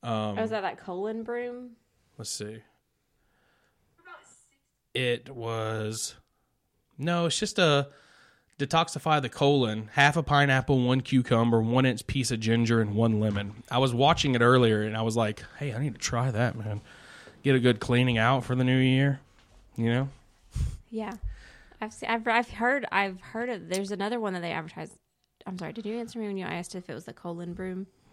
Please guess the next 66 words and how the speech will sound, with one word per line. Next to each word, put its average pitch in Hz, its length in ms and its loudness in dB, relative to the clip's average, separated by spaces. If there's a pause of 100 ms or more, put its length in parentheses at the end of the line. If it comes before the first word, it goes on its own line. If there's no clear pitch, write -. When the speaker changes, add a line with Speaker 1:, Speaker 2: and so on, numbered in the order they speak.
(100)
Speaker 1:
It's 143 80 -6
not 214 180 4
a - 40 -10
colon 135 260 4
broom. 110 220 0
It's 113 100 -2
just - 180 -2
a - 40 4
shake. - 380 -2 (360)
It's 127 120 -4
just 170 160 0
a 143 40 4
Speaker 2:
Uh, - 40 -2
Speaker 1:
juice. 110 360 -6 (100)
Speaker 2:
well, 311 160 0
that's 392 200 -2
what 392 140 -4
this 453 200 -4
is. 240 160 -2
The 226 80 -6
colon 294 460 -4
broom 202 240 -6
is, 185 180 -10
was 214 180 -10
just 226 220 -10
a 262 80 -10
shake. 131 360 -6
Speaker 1:
Oh, 107 100 -16
well, 139 160 -6 (100)
I 139 40 -12
don't, 170 300 -10
this - 220 -8
is, 156 320 -10
they 143 100 -6
didn't 156 200 -8
say 139 140 0
it 131 40 0
was 117 100 -4
called 113 240 -2
the 104 60 -10
colon 104 320 -10
broom. - 200 -10
It's - 100 -10
Speaker 2:
Okay, - 40 -10
Speaker 1:
just 120 140 -8
Speaker 2:
'cause 214 160 -4
Speaker 1:
a 156 80 0
Speaker 2:
I'm 233 100 2
just 262 120 -8
saying, 247 120 0
I've 220 60 2
Speaker 1:
colon 127 140 0
Speaker 2:
seen 262 180 -4
a 247 60 -2
Speaker 1:
detox. 208 40 -10
Speaker 2:
bunch 226 240 -2
of 202 220 -6 (480)
things 214 300 -6
on 175 260 -8
TikTok 190 460 -8
about 208 280 -8
that. - 200 -14 (1000)
I 202 80 -14
think 196 140 -14
that's - 140 -10
cool. - 160 -12